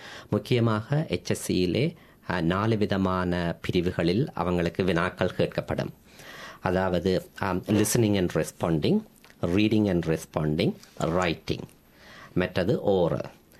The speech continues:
நாங்கள் இந்த முதல் மூன்று பிரிவுகளிலும் கேட்கப்படுகின்ற கேள்விகளை எல்லா-, எல்லாவற்றையும் சேர்த்து இந்த முறை அவங்களுக்கென்று ஒரு எழுத்துப் போட்டி ஒன்றை ஆரம்பித்திருக்கின்றோம். அப்ப அந்த எழுத்துப் போட்டியை அவங்க செய்யும் பொழுது,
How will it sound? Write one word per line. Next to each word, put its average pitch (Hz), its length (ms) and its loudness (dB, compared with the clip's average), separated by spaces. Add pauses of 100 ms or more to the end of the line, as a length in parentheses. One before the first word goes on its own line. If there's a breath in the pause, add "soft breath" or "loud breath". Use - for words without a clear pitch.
(200 loud breath)
நாங்கள் 104 180 2
இந்த 98 120 2
முதல் 120 280 2
மூன்று 123 460 4
பிரிவுகளிலும் 98 680 2
கேட்கப்படுகின்ற 90 800 -2
கேள்விகளை 87 800 0 (520 loud breath)
எல்லா-, 87 400 2 (120)
எல்லாவற்றையும் 87 640 2
சேர்த்து 90 760 0 (340 loud breath)
இந்த 104 240 2
முறை 104 240 2
அவங்களுக்கென்று 92 1000 0
ஒரு 92 280 0
எழுத்துப் - 380 0
போட்டி 87 360 0
ஒன்றை 80 220 0
ஆரம்பித்திருக்கின்றோம். - 920 -4 (640 loud breath)
அப்ப - 140 -2
அந்த 101 140 2
எழுத்துப் 131 380 2
போட்டியை 120 420 2
அவங்க 98 280 0
செய்யும் 101 460 2
பொழுது, 82 500 0